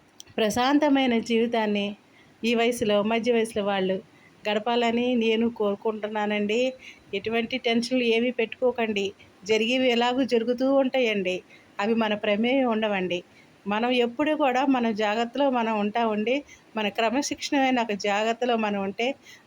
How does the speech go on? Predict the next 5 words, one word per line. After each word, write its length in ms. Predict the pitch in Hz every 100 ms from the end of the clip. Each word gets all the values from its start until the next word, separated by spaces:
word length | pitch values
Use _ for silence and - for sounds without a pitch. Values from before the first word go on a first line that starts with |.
| -
మనకి 240 | 196 208 196 202
ఏదీ 200 | 220 247
కాదండి. 480 | 233 220 226 226 254 285 285 - - - 190
దేవుడు 240 | 214 247 247
మనకి 320 | 240 233 285